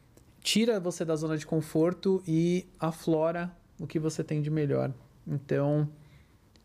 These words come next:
investir em si mesmo é uma coisa que todos nós temos que fazer em um determinado momento da nossa vida. E é constante, né? Não,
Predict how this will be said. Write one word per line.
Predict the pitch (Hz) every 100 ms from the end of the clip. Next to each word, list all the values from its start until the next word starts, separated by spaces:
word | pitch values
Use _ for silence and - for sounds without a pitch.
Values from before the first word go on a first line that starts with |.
| _ _ _ _ -
investir | 175 170 175 - 220
em | 226
si | 214 196
mesmo | 165 160 165 170
é | 160
uma | 160 156
coisa | 156 151 151
que | 151 - 160 151 147 143 143 139 - _ _ _ _ _ _
todos | 175 175 180 190 175
nós | 160 147 151
temos | - 151 147
que |
fazer | - 156 147 143
em |
um | 147 147
determinado | 147 151 151 147
momento | 151 147
da | 156
nossa | 151 175
vida. | 151 143 143 - _ -
E | 190
é |
constante, | 202 254 - 214 196 -
né? | 151 139
Não, | 139 147